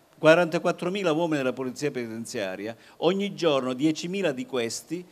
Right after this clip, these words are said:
vengono utilizzati per fare traduzione e trasferimenti. Voi immaginate un detenuto a Tolmezzo che deve venire a processo a Catanzaro. Ci vogliono cinque uomini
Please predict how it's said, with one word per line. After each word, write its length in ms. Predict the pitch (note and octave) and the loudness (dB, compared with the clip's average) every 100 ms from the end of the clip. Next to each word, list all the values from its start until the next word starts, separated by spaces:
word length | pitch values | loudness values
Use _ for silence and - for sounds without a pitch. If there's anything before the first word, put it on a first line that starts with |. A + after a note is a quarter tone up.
| - - | -20 -6
vengono 360 | C3 F3+ E3 | 2 2 4
utilizzati 680 | D#3+ D3+ C#3+ A#2 B2+ A2+ A2 | 0 0 -6 0 2 2 0
per 160 | B2 D3+ | -4 -4
fare 340 | - C3+ A#2+ | 2 2 2
traduzione 600 | B2 D3 E3 E3 - F#3+ | 0 -2 -4 -4 -4 -2
e 40 | D#3+ | -2
trasferimenti. 760 | B2+ A#2 A2+ G2+ F2 D2+ D#2+ - _ _ _ _ _ _ - | -6 -8 -6 -8 -8 -12 -16 -20 _ _ _ _ _ _ 2
Voi 120 | F#3 | 4
immaginate 480 | F#3+ D#3+ D3+ C3+ C3+ | 4 2 2 2 0
un 80 | C#3+ | -2
detenuto 400 | E3 F3+ G3 D3+ | -4 -4 -4 -4
a 40 | |
Tolmezzo 760 | - C3 A#2 F#2+ F#2 B2 G3+ - _ _ _ - - - | -4 -4 -4 -8 -8 -8 -8 -10 _ _ _ -20 -20 -2
che 140 | F3 | 2
deve 160 | F3+ F#3+ | 4 4
venire 280 | G3 D#3+ | 4 4
a 60 | D3+ | 4
processo 760 | D3+ F#3 F3+ G#3+ G3+ - F3+ - | 2 -4 0 0 0 -2 -4 -2
a 120 | C#3 | -4
Catanzaro. 600 | - A#2 G#2 G2+ D2+ D2 - _ _ _ _ _ _ _ _ _ _ _ - - _ _ | -4 -6 -8 -8 -10 -12 -16 _ _ _ _ _ _ _ _ _ _ _ -20 -20 _ _
Ci 180 | - F3+ | -6 0
vogliono 480 | F3+ C#3+ C3+ C3+ C3 | 2 2 0 -4 -4
cinque 440 | - G3 G3 F3+ | -4 -4 -2 -2
uomini 680 | F3 G3 G#3 G3+ F#3+ F#3+ F#3+ | 0 2 2 0 -4 -6 -8